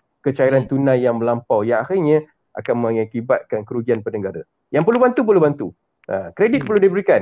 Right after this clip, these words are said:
Speaker 1: Air Sina daripada, hasil daripada, uh, apa, uh, gesaan daripada umno, moratorium hasil daripada, uh, pihak, uh, Perkhidmatan Nasional. Jadi, kredit belongs to siapa yang buat, kita akan bagi kredit. Tapi dari segi konsep pemikiran. Jadi, sinilah saya rasa,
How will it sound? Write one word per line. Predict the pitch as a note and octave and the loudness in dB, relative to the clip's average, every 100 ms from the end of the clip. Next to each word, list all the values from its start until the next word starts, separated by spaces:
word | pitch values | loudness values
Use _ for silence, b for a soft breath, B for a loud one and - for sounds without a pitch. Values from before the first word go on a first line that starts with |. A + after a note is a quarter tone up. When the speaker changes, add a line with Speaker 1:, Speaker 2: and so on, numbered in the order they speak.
| G2 | 0
Speaker 1:
Air | - B2 | -2 -2
Sina | A#2+ C#3+ C#3 C3 B2 | -2 -2 2 4 2
daripada, | A#2+ B2 A#2 | 0 -2 -4
hasil | A#2 - C3+ | -8 -4 -2
daripada, | B2 A#2+ A#2+ | 0 0 2
uh, | A2+ G#2+ G2 F#2+ F2 D2 | 2 2 0 -2 -4 -6
apa, | - E3 | -4 -2
uh, | A#2+ F#2+ E2+ C2 A#1 _ - | 0 0 -2 -6 -12 _ -12
gesaan | B2+ - B2 | -10 -8 -6
daripada | G#2+ A2 A#2+ | -6 -6 -2
umno, | C3 C#3+ C#3 B2+ A#2+ _ _ _ - | -2 0 2 2 0 _ _ _ -2
moratorium | A#2+ C3 G2+ C3 C3+ B2 | 2 2 2 0 0 0
hasil | A2+ C#3 | -2 -2
daripada, | B2 A#2 A#2 A2+ A2 | -2 0 0 0 0
uh, | G2 F#2 F#2 F#2+ - | 0 -2 -2 -6 -6
pihak, | A2+ B2+ A#2 | -2 0 0
uh, | G#2 G#2+ G2+ A2 - | -2 -2 -4 -6 -10
Perkhidmatan | A#2 C3 C#3+ C3 | -6 -4 -2 -2
Nasional. | C3 F3+ D3+ | -2 -4 -4
Jadi, | A3+ - _ _ _ _ _ | -6 -10 _ _ _ _ _
kredit | - A3+ B3+ D4 - - | 2 2 2 -4 -6 -6
belongs | C#3+ E3 F3+ F3 | -2 2 2 2
to | E3+ | -2
siapa | C#3 D3 E3+ | -2 -2 0
yang | D#3 | 0
buat, | F3 D3+ | 0 -4
kita | C#3 | -4
akan | C3 B2 | -2 0
bagi | A2+ A2 | -2 -4
kredit. | G2 F#2 | -6 -6
Tapi | B2 C3+ | -6 -4
dari | D#3+ | -4
segi | D#3 D3 D3+ | -6 -8 -8
konsep | - B2+ C3+ G3 | -6 -6 -4 -4
pemikiran. | - B2 - F#2+ | -2 -6 -6 -6
Jadi, | B2+ | -6
sinilah | F#3 C4 F3+ | -2 0 2
saya | D3 B2+ | 2 0
rasa, | A#2+ | 2